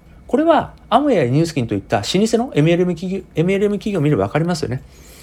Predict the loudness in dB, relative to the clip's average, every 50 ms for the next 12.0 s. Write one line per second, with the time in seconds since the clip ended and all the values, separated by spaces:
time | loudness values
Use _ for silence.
0 | -20 -20 -20 -20 -20 -20 0 2 6 6 6 6 6 4 0 0 0 -4 -10 0
1 | 2 2 2 2 0 0 0 2 2 2 2 2 0 0 0 0 0 0 0 0
2 | -2 -4 -2 0 0 2 2 2 2 2 2 2 2 2 0 0 0 0 -2 -2
3 | 0 2 4 4 4 4 2 -2 -10 -20 -20 -20 -4 0 2 6 6 6 6 6
4 | 2 0 2 4 4 4 4 4 4 4 4 4 2 0 0 2 2 2 2 2
5 | 2 0 2 0 0 -2 -4 -6 -12 -16 -20 -20 -20 -20 -20 -20 -4 0 4 6
6 | 6 6 6 6 4 4 4 4 2 2 2 2 0 -2 -2 -2 -2 -4 -2 -2
7 | 0 0 0 0 0 -4 -12 -20 -20 -18 -14 0 2 2 2 4 2 2 2 2
8 | 0 0 -4 -6 -4 -2 0 2 2 2 0 -2 -4 -2 0 2 2 4 4 4
9 | 4 4 0 -6 -12 -20 -20 -20 -18 -6 -2 0 0 0 0 0 2 4 6 6
10 | 6 6 8 8 8 8 6 4 2 0 2 2 2 4 4 4 4 4 2 -4
11 | -16 -20 -20 -20 -20 -20 -20 2 4 6 6 6 6 4 4 4 4 2 2 -2